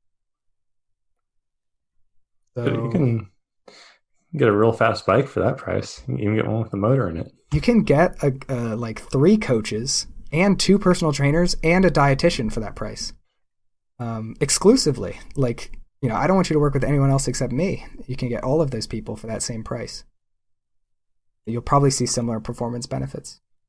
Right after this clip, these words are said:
Speaker 1: Yeah, absolutely. And less chance of dying.
Speaker 2: Yeah, and, uh, and you don't get banned for f-, four years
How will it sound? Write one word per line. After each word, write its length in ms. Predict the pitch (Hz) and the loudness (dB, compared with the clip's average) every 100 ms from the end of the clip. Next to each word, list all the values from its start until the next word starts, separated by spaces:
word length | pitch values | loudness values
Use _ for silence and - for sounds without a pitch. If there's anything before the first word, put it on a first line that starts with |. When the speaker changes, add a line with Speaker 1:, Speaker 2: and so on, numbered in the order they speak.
| _ _ | _ _
Speaker 1:
Yeah, 180 | 107 98 107 | -8 -8 -6
absolutely. 540 | 101 - 104 113 95 - | -8 0 0 2 -2 -2
And 320 | 107 95 98 | 0 0 2
less 440 | 101 101 - - _ - | 2 2 -4 -18 _ -6
chance 300 | 110 92 98 | -4 -4 -4
of 100 | 95 | -2
dying. 400 | 104 101 98 - _ - - - _ - | -2 -2 -8 -12 _ -20 -20 -20 _ -4
Speaker 2:
Yeah, 260 | 139 143 - - | 0 0 -4 -10
and, 360 | 135 131 131 123 | -2 0 0 0
uh, 180 | 123 120 | -2 0
and 140 | 139 | 2
you 80 | 131 | 4
don't 160 | 139 135 | 4 2
get 220 | 131 - | 0 0
banned 280 | 131 131 120 | -2 -2 -2
for 140 | 120 | -6
f-, 260 | 113 - - - | -6 -10 -18 -8
four 160 | 123 120 | -6 -4
years 480 | 113 107 117 - | -4 -6 -6 -8